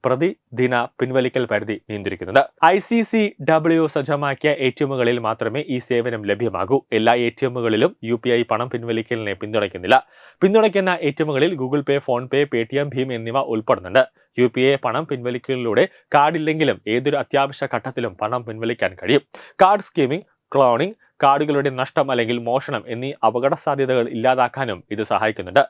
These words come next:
കാർഡ് രഹിത പിൻവലിക്കലുകൾ ചില അപകട സാധ്യതകൾ കുറയ്ക്കുമെങ്കിലും ഉപഭോക്താക്കൾ ചില മുൻകരുതൽ പാലിക്കേണ്ടതുണ്ട്. യു പി ഐ പിൻ നമ്പർ വളരെ സുരക്ഷിതമായി ഉപയോഗിക്കണം. അതുപോലെ എ ടി എമ്മിൽ ക്യു ആർ കോഡ് സ്കാൻ ചെയ്യുമ്പോഴും ശ്രദ്ധിക്കേണ്ടതുണ്ട്.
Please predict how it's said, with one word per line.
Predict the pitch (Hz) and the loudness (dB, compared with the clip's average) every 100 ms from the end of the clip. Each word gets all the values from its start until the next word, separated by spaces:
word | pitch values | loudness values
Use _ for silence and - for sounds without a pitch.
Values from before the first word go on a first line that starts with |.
| _ - | _ 2
കാർഡ് | 185 214 - - 156 | 4 2 -4 -2 0
രഹിത | 151 156 143 131 _ _ _ | 2 2 0 -2 _ _ _
പിൻവലിക്കലുകൾ | 151 156 160 156 - - 135 113 117 151 _ - | 2 2 0 -2 -4 -2 0 0 -2 -4 _ 0
ചില | 156 165 - | 4 4 4
അപകട | 139 147 160 | 0 0 -2
സാധ്യതകൾ | - 151 139 131 123 117 - | -2 -2 -2 -2 -2 -4 -4
കുറയ്ക്കുമെങ്കിലും | 120 123 - 139 120 117 87 - _ | -2 0 -2 -4 0 0 0 -8 _
ഉപഭോക്താക്കൾ | 127 143 135 131 123 165 - | 4 4 4 2 2 -2 0
ചില | 123 | 0
മുൻകരുതൽ | 113 120 135 139 110 101 | 0 -2 -2 0 0 0
പാലിക്കേണ്ടതുണ്ട്. | 104 104 110 104 90 104 135 _ _ _ _ - | 0 0 0 -2 2 4 2 _ _ _ _ 2
യു | 151 147 | 4 6
പി | |
ഐ | 160 160 143 | 4 4 0
പിൻ | 131 | -2
നമ്പർ | 135 127 175 | 0 0 2
വളരെ | 131 123 120 | 2 2 0
സുരക്ഷിതമായി | - 123 - 156 127 110 | 0 -4 -2 -2 0 -2
ഉപയോഗിക്കണം. | 95 92 90 120 - _ | -2 -2 2 0 -2 _
അതുപോലെ | 117 120 110 139 - | 0 2 2 0 0
എ | 117 | -2
ടി | - | 0
എമ്മിൽ | 131 117 185 - _ - | 0 0 -2 -6 _ 2
ക്യു | 143 | 4
ആർ | 135 | 4
കോഡ് | 143 135 | 2 -2
സ്കാൻ | 123 - 123 139 | -2 0 0 0
ചെയ്യുമ്പോഴും | 139 127 113 104 87 - | -2 0 0 0 -4 -8
ശ്രദ്ധിക്കേണ്ടതുണ്ട്. | 117 120 113 95 87 90 | -4 0 0 0 -2 2